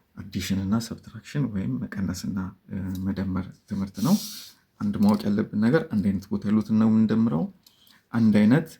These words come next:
መሆን አለባቸው፣ ሴም ኦርደር። ይህን ማወቅ ግዴታ ነው። ውጤቱም ተመሳሳይ ነው የሚሆነው። ሁለት በሁለት ከደመርን ሁለት በሁለት ውጤት እናገኛለን። ሦስት በሦስትም ተመሳሳይ ነው። ምሳሌ ሰጥቻችኋለሁ። ሁለቱ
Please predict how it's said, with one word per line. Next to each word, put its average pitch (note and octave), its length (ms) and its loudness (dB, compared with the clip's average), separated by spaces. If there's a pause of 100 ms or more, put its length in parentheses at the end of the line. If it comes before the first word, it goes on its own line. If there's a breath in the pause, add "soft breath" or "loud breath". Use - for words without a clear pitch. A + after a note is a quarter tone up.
(640)
መሆን G2 320 0
አለባቸው፣ A#2 600 -2
ሴም - 260 -4
ኦርደር። C#3+ 360 -4 (640 loud breath)
ይህን G2 300 2
ማወቅ A2 240 4
ግዴታ A2+ 340 -4
ነው። C#3 140 4
ውጤቱም A#2+ 440 2
ተመሳሳይ A2 500 6
ነው A2 100 0
የሚሆነው። C#3 240 2
ሁለት G#2+ 240 0
በሁለት G#2+ 260 -2
ከደመርን B2 480 2
ሁለት G#2+ 240 0
በሁለት G2 300 -4
ውጤት - 260 -12
እናገኛለን። A2+ 540 -2 (400 soft breath)
ሦስት G2+ 160 -8
በሦስትም - 420 -6
ተመሳሳይ G2+ 500 -4
ነው። D#3+ 120 2 (640 loud breath)
ምሳሌ G2+ 320 -6
ሰጥቻችኋለሁ። A2+ 800 -4 (520 soft breath)
ሁለቱ A2+ 320 2